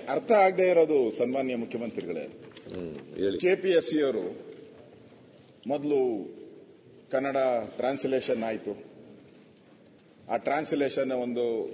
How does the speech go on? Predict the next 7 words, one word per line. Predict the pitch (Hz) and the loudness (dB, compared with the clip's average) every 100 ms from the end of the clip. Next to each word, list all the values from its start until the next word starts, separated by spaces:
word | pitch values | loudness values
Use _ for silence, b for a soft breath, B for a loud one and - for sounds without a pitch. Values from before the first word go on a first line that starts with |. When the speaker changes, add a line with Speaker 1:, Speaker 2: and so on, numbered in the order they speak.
| - - | -10 -6
Speaker 1:
ಸಮಿತಿ | 151 160 160 | -4 -2 0
ನೇ-, | 139 139 117 117 | 0 -4 -6 -6
ನೇಮಕ | 139 139 127 | -6 -2 0
ಮಾಡಿದ್ರು. | 117 101 98 131 - - | 0 -2 -4 -6 -8 -6
ಅದರಲ್ಲಿ | 131 160 175 151 139 | -2 0 0 -2 -2
ಆರು | 101 139 180 185 | -2 0 4 2
ತಪ್ಪಾಗಿದೆ, | - 156 160 143 120 107 147 - | 2 -2 0 0 0 -2 -2 -4